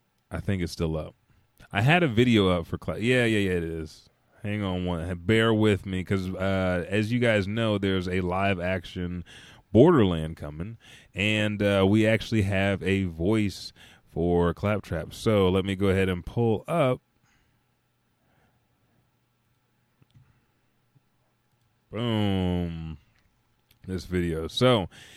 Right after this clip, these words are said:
uh, Jack Black will play Claptrap in the Borderlands movie, joining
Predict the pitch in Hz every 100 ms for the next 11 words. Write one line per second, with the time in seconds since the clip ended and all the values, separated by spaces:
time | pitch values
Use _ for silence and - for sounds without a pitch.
0 | - - - 104 107 101 90 120 127 -
1 | 95 147 160 120 - - 110 101 117 110
2 | 101 - 113 87 113 107 101 98 87 101
3 | 95 92 92 85 98 110 117 98 101 123
4 | 127 104 101 120 131